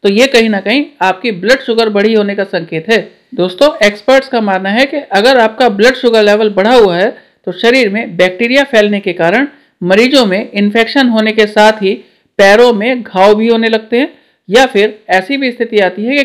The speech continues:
किसी चोट लगने पर या फिर घाव होने पर सामान्य से अधिक समय लगे। तो अगर आपको भी ऐसा महसूस हो रहा है तो आप तुरंत अपना ब्लड शुगर टेस्ट कराइए।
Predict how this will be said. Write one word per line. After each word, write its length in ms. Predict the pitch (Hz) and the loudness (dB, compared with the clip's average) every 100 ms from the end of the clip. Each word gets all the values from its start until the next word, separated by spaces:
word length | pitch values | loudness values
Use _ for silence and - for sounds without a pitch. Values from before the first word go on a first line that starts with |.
| 277 | -4
किसी 220 | 240 254 | -4 -4
चोट 380 | 240 - 220 247 | -2 2 2 4
लगने 260 | 220 202 180 | 0 0 -2
पर 220 | 202 262 - _ - | 0 -2 -4 _ 0
या 160 | 180 202 | 2 4
फिर 160 | 254 | 2
घाव 360 | 180 170 214 247 | 2 2 4 4
होने 200 | 208 165 | 2 0
पर 180 | 160 247 | 0 -2
सामान्य 480 | 240 202 196 196 190 | -2 -4 -2 -4 -4
से 180 | 262 262 - | -4 -4 0
अधिक 260 | 214 277 - | 0 0 0
समय 240 | 226 196 | 0 2
लगे। 260 | 160 139 143 _ _ _ - | 0 -2 -14 _ _ _ -4
तो 60 | |
अगर 240 | 190 202 254 | 0 2 4
आपको 300 | 220 220 277 | 2 2 2
भी 140 | 285 | 2
ऐसा 340 | 294 202 196 220 | 0 -2 2 2
महसूस 360 | 190 185 220 208 | 2 0 -2 -2
हो 60 | 175 | -4
रहा 120 | 175 | 0
है 120 | 233 | -2
तो 120 | 240 | -2
आप 340 | 247 202 202 - | -2 0 0 2
तुरंत 260 | 247 302 | 2 2
अपना 260 | - - 220 | -2 0 0
ब्लड 240 | 202 202 | 2 0
शुगर 200 | 202 185 185 | 0 -2 0
टेस्ट 260 | 208 208 | -2 2
कराइए। 420 | 226 214 208 208 | 4 4 4 0